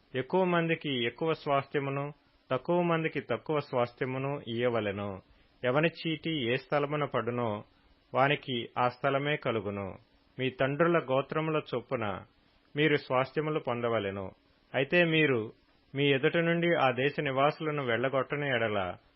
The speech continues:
మీరు వారిలో ఎవరిని ఉండనిచ్చెదరో వారు మీ కన్నులలో ముండ్లుగాను, మీ ప్రక్కలలో శూలములుగాను ఉండి,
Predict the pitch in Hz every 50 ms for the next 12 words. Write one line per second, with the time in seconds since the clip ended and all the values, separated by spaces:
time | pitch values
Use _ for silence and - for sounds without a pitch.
0 | _ _ - 135 147 160 165 160 147 139 131 131 127 139 151 170 175 175 170 170
1 | 151 135 131 135 147 156 160 160 156 143 - - - - _ _ _ _ _ -
2 | 131 127 131 147 156 156 151 - - 156 135 139 131 127 113 107 107 107 - _
3 | _ _ _ _ - 131 135 143 147 151 139 139 135 131 - 139 131 135 156 160
4 | 165 160 156 156 151 139 131 127 131 131 143 151 151 147 143 143 143 143 151 160
5 | 165 - _ _ _ _ _ _ _ _ - 139 135 127 - 127 123 123 - 160
6 | 160 165 160 156 156 151 - - - 135 131 139 151 151 156 151 151 143 143 139
7 | 139 139 139 151 160 165 139 120 123 127 123 123 113 107 107